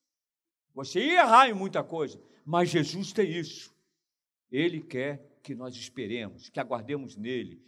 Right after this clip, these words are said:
e sabendo sempre que ele está trabalhando para que aquele alvo seja alcançado, para que aquela situação seja resolvida. Aquela mulher chegou num problema sério, irmãos, e muitas vezes nós chegamos num problema sério,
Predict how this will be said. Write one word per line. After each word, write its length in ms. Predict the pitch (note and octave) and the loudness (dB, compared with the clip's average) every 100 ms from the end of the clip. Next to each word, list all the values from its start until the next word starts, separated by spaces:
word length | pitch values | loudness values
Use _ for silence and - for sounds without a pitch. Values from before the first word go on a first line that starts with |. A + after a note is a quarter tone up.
| - | -18
e 40 | |
sabendo 480 | B2 C3+ G2+ D#3 B2+ | -10 -8 -4 -4 -4
sempre 420 | A#2+ D3 D3 D3 | -6 -4 -4 -4
que 120 | C#3 D3 | -8 -8
ele 80 | |
está 200 | C3 - C3+ | -6 -6 -2
trabalhando 720 | D3 A#2+ B2 C3 D3 C#3+ G#2+ - - | -2 0 0 2 2 0 -2 -10 -4
para 180 | D#3 C#3+ | -2 0
que 80 | D3 | -2
aquele 260 | D3 D3+ | -2 0
alvo 260 | C3 C3 C3 | 2 0 -2
seja 240 | - C#3+ C3+ | -8 -6 -6
alcançado, 840 | A#2+ C#3 C3+ - A#2 B2 G#2+ F#2 _ _ | -6 -12 -12 -8 -4 -4 -6 -14 _ _
para 160 | D3 D3 | -4 -4
que 40 | |
aquela 180 | D#3+ D3+ | -2 -4
situação 500 | C#3 D3 D3+ C#3 D#3 | -4 -6 -4 -4 -4
seja 280 | D3 D#3+ C3+ | -4 -4 -4
resolvida. 640 | C3 C#3+ C#3+ D3 E3 D3 B2 - - | -4 -2 -6 -6 -10 -10 -10 -10 -12
Aquela 260 | D#3+ G#3+ | -4 -2
mulher 260 | A3 A3 A3 | -2 -2 2
chegou 320 | - A3 A3 | 4 4 2
num 80 | G#3+ | -6
problema 400 | G#3 G3+ G#3+ G#3+ | -2 -2 0 -2
sério, 380 | - A3 A#3 A#3 | -2 -2 -2 0
irmãos, 360 | E3 B2 - _ _ _ | -2 -4 -12 _ _ _
e 60 | A3+ | -10
muitas 320 | A3+ B3+ A3 | -6 0 0
vezes 260 | F#3 A#3+ G3 | 0 -2 -2
nós 160 | A#3 | -4
chegamos 460 | A3 A3+ G3 B3+ A#3 | -2 -2 0 0 -2
num 80 | A3+ | -8
problema 400 | - A#3 A#3 A3+ | -12 -2 -2 -2
sério, 500 | - B3+ C#4 A#3+ | -4 -4 -2 -4